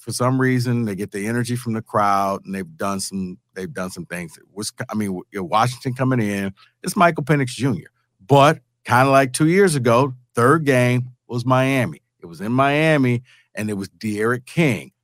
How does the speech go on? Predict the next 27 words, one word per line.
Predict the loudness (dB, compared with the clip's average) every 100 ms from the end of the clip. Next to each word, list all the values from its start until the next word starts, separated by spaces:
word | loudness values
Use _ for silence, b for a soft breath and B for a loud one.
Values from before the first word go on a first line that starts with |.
| -16
Heisman | -10 -8 -6 -4 -2
Trophy | -2 -2 -4
candidate, | -2 -2 0 2 0 0 b b -12
De'Aaron | 0 2 2 -2
King | -4 -2 -2
was | -2
gonna | -4 -6 -8
just | -12 -12
light | -2 0 0 0
Michigan | -4 -4 -6
State | -2 0 4
up. | 4 2 b b b _ _ _
Michigan | -4 -2 0
State | 2 2
not | 2 2
only | 2 2
knocked | 4 2 2
him | 0
out | 0
of | -2
the |
game, | -4 -2 -2
De'Aaron | -2 -2 -4
King | -6 -6 -4
never | -6 -8
played | -8 -8
again. | -8 -18